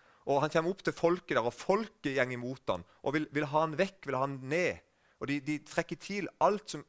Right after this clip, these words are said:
eh, som Jesus stender for. Trekker de i tvil. Og til det ender med at fariseerne fa-, prøver å få folk til å gå og ta, fysisk ta tak i han, og, og holde han fast. Og da inni her, så blir Jesus dristig, skulle jeg si. Ikke det,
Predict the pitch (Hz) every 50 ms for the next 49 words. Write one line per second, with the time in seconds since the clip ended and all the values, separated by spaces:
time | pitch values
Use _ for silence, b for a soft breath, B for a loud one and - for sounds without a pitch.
0 | _ - 123 123 - 143 131 127 143 147 151 - 135 110 - - - 123 - -
1 | 131 131 143 135 - - 87 - _ - 170 165 - - 160 160 - - - 165
2 | 185 175 127 92 92 - b b b b b b b 135 131 - - 135 - -
3 | 170 175 165 160 151 156 175 180 160 - - 160 147 - - 180 180 190 185 165
4 | 143 131 139 127 - - - - - - - - 151 156 160 135 139 - - 160
5 | 160 - - 147 131 120 135 139 131 120 - _ _ _ _ - 151 - - 117
6 | - - - 165 185 - - 123 - - - 110 - - 135 156 156 - - 98
7 | 87 - - b b b b b b - 117 113 107 107 98 - - - 117 110
8 | 104 85 107 - 135 131 127 117 113 - 147 156 - - - - - - - _
9 | _ _ _ _ _ _ _ _ _ _ _ _ _ _ _ _ _ _ _ _
10 | _ _ _ - 151 143 196 - - - 196 196 208 208 190 185 196 190 160 -
11 | - _ _ _ _ _ _ _ _ _ _ _ _ _ _ _ _ _ _ -
12 | - - 156 165 - - 127 156 170 165 156 170 180 - - 151 - - - -
13 | 127 135 - - - - 165 156 - 180 - 147 127 - 107 110 - 147 139 131